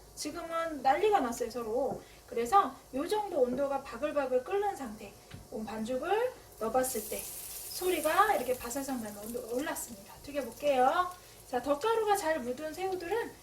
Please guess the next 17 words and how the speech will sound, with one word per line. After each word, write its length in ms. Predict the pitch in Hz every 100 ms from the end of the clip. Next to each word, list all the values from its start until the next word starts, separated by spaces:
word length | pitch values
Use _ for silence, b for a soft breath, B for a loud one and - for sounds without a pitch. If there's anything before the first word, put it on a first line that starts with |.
| -
이렇게 600 | 247 277 277 269 262 269 262
꼬리를 360 | 415 466 403
잡으시고, 880 | 370 214 214 240 233 226 285 302 233 B -
꼬리는 360 | 381 403 392 330
옷이 300 | 254 247 262
나오면 380 | 214 220 240 220
안 120 | 208
되니까 500 | 220 220 349 403 415 B -
꼬리는 360 | 269 269 254
살짝 380 | 254 285 277 269
남겨두시고 840 | 208 208 269 247 233 240 381 381 B B -
엉덩이를 640 | 220 240 330 330 302 285 285
닦아주면서 1200 | 381 392 392 - 214 202 208 294 320 330 330 - - - - -
흔드세요. 840 | 403 403 381 359 302 302 302 302 302
흔들어서 760 | 302 262 226 214 233 254 254 254
밀어 260 | 262 302 302
넣어줄게요. 1080 | 233 214 226 247 233 220 214 247 330 381